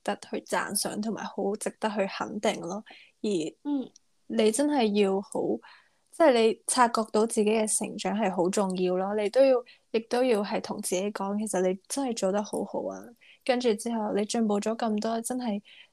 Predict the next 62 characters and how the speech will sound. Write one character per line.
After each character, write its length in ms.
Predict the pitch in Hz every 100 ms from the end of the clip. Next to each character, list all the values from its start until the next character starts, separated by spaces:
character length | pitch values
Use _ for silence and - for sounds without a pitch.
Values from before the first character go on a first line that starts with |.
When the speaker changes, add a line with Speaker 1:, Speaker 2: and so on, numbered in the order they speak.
| -
Speaker 1:
真 120 | 269
係 200 | 269 220
辛 180 | - 262
苦 140 | 233
晒 220 | 233 226
你。 120 | 202 208
即 100 | 311
係 120 | 277
你 240 | 214 202
有 100 | 214 214
陣 160 | 226
時 240 | 220 - 180
你 100 | 190
都 140 | 226
要 180 | 262 220
噉 180 | 220 202
樣 160 | 208
同 200 | 226 233
自 80 | -
己 80 | 190
去 160 | 202 220 -
講 200 | - -
嘢， 200 | 202 202 208 - - -
噉 180 | 269
你 80 | 294
先 400 | 240 - 277 277
至 220 | 269 233
會 260 | 208 185 190 - _ -
更 220 | 240 226
加 180 | 240 247
畀 180 | 226 208
自 180 | 208 208
己 160 | 190 190
帶 300 | 208 190 185
來 160 | -
能 260 | 190 160 160
量， 140 | 185
而 60 | 196
唔 260 | 190 185 190
係 160 | 208 180
話 200 | 175 - _ - _ _
我 100 | 214
為 160 | 208 202
咗 180 | 220
成 180 | - -
長 160 | 196 196
而 120 | 202
成 240 | - -
長。 180 | 202 185
係 260 | 220 202 - - - _
因 120 | 339
為 120 | 339 254
真 160 | 302
係 200 | 302 247
每 140 | 214 214
一 80 | 269
次 160 | -
嘅 180 | 226 220
成 200 | 196 180
長 200 | 196 208
令 160 | 233 208
到 220 | 208